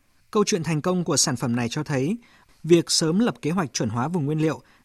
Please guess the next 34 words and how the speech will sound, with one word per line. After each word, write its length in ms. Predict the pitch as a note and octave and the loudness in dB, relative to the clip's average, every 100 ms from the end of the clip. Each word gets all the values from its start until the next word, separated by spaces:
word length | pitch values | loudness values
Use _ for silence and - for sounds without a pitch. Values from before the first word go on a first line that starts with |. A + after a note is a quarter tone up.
| - | -12
và 320 | D#3 E3 D#3 - | -4 -2 -2 -2
chủ 160 | C#3+ | -2
động 140 | C3 C3 | -2 -4
kết 180 | G#3+ A3+ | -4 -2
nối 240 | D#3 C3+ D3+ | 0 0 0
chuỗi 180 | F3 | -2
cung 160 | E3 D#3+ | -2 -2
ứng 240 | C3 E3 A3+ _ - | 0 0 -4 _ -8
đã 180 | D3 D3+ | -4 0
mang 220 | E3 D3 | 0 -2
lại 80 | C3+ | -2
hiệu 160 | D#3 C#3 | -6 -4
quả 200 | D3 G2+ - | -4 -4 -4
tích 160 | A3 | -2
cực 160 | F#3+ B2 - _ - | -2 -2 -6 _ -6
dù 220 | D3+ E3 - | 2 2 4
chịu 140 | F3+ | 0
tác 120 | G3+ G3+ | -2 -4
động 160 | D3+ | -2
nặng 180 | D3+ C3 | -4 0
nề 160 | B2+ A2+ | 0 0
của 120 | A2+ | -6
dịch 160 | G#2+ | -4
bệnh. 160 | C3 B2 _ _ _ _ _ - | -4 -4 _ _ _ _ _ -2
Những 260 | E3+ F#3+ G#3+ | 0 2 2
nông 160 | G3+ | 2
sản 200 | - B2+ | 2 0
khác 220 | A#2 A3+ - | -2 -4 -4
liệu 160 | D3 D#3 | -4 -2
có 140 | D3 | -2
thể 180 | E3+ C3+ | -2 -2
thực 160 | C#3 B2+ | -2 -4
hiện 200 | D#3+ A#2 | -4 -2
chuẩn 200 | E3+ | -2